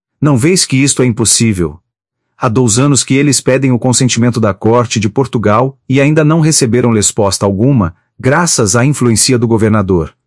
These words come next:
Agora é impossível que eles o obtenham. E vens tu dizer-me que este casamento se fará daqui a três dias. Por Deus,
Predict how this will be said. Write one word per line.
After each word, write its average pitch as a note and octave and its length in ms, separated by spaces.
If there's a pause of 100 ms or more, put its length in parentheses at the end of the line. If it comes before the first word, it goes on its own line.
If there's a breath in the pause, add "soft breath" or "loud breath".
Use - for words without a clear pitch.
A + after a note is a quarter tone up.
(460)
Agora E3 480
é C#3+ 60
impossível B2+ 760
que A#2 140
eles A#2 260
o A2+ 100
obtenham. G2 640 (840)
E F3+ 80
vens E3+ 260
tu F#3 100
dizer-me C#3+ 480
que B2 160
este A#2+ 160
casamento A2+ 540
se A2 140
fará B2 320
daqui C3 240
a C#3+ 60
três A#2+ 300
dias. F2+ 520 (440)
Por E3+ 200
Deus, G#2 480